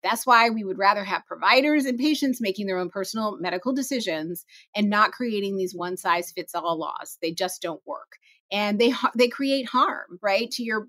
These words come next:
to your earlier point, we, you know, seeing patients that are in second,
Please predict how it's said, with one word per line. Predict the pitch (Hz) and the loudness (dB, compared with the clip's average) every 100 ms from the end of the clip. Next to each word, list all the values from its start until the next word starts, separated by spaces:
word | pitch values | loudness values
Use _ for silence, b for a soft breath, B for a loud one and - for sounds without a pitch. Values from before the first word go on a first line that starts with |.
| - | -10
to | 247 | -4
your | 226 220 240 - | -4 -4 -10 -2
earlier | 240 247 254 | 0 2 0
point, | 233 254 277 165 - b b _ | -4 -6 -6 -6 -10 b b _
we, | 226 226 | -8 -6
you | 233 | -4
know, | 226 196 190 | -2 -2 -4
seeing | - 254 233 | -2 -2 0
patients | 240 277 - 220 190 - | -2 -2 -2 -2 -4 2
that | 202 196 - | 4 4 4
are | 190 | 4
in | 185 202 208 | 2 -2 -8
second, | 196 233 262 247 | -6 -4 -2 -4